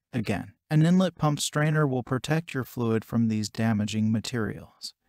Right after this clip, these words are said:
Some fluids such as asphalt or sodium silicate, for examples, that require heat to transfer fluid properly may have a cold initial startup that will cause fluid to solidify, that will cause your pump to cavitate at startup,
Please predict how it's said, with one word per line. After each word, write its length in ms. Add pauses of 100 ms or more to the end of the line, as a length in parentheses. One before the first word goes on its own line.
Some 240
fluids 500
such 240
as 160
asphalt 600
or 120
sodium 540
silicate, 640
for 180
examples, 680
that 180
require 480
heat 300
to 100
transfer 640
fluid 460
properly 500
may 160
have 200
a 60
cold 380
initial 400
startup 480
that 180
will 140
cause 380
fluid 440
to 120
solidify, 720
that 180
will 140
cause 360
your 120
pump 340
to 100
cavitate 640
at 160
startup, 460